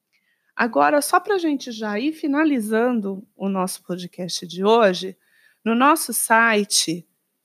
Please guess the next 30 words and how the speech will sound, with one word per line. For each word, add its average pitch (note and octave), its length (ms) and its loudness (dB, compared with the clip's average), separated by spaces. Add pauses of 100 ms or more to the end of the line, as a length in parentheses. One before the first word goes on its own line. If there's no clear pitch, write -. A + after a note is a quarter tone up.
(120)
não B3+ 220 4
tem D4+ 240 4
o C#4+ 60 2
W C4+ 280 2
W C4 300 4
W, F#3+ 440 2
tá, F#3+ 220 2
gente? F#3 540 -4 (180)
É F#3+ 200 6
direto, G3 640 2
escolha C#4+ 500 2
seu G#3+ 240 0
corpo A#3 640 -2 (160)
ponto A3 560 0
wordpress G#3+ 1160 2 (140)
ponto C4+ 320 -2
com. E3 400 -8 (540)
Você G3+ 200 -4
pode A3 280 2
acessar A#3 800 0
esse E4 320 0
post B3+ 440 0
sobre A3+ 260 -4
o A3+ 40 -12
que A3+ 100 -6
a - 20 -4
gente G#3 260 -8
tava G3 240 -4
falando F#3 560 -8
hoje A3+ 480 -2